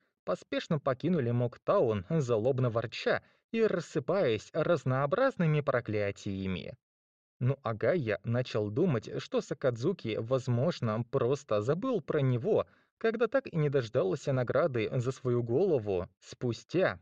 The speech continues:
десять дней. На самом деле, парень угадал. Сакадзуки и правда просто забыл про него.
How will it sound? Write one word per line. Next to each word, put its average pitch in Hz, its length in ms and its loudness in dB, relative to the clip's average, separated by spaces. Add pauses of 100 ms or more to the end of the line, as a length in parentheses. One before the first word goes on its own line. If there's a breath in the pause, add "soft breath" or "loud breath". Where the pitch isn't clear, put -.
(100)
десять 135 680 -2
дней. 104 580 -2 (680)
На 117 180 -2
самом 117 340 -2
деле, 117 480 0 (260)
парень 202 440 0
угадал. 107 760 0 (200)
Сакадзуки 139 920 -2
и 196 100 -2
правда 135 480 0
просто - 480 -4
забыл 120 600 -2 (100)
про 269 200 -2
него. 107 640 2